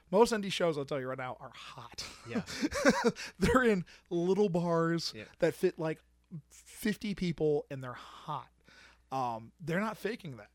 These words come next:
Speaker 1: You can't fake that. You can't fake that emotion. You can't fake that rawness. You can't, you know, you,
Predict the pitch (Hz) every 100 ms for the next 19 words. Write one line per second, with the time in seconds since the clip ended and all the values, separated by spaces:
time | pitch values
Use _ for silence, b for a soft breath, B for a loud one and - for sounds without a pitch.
0 | - 160 - - 208 214 - - 185 -
1 | 107 104 127 143 - 175 - 170 - 135
2 | 131 123 120 - 120 - 147 127 - -
3 | 139 - - 135 113 135 127 120 117 107
4 | 104 113 - - 123 - 135 117 - _
5 | b b b 143 117 120 135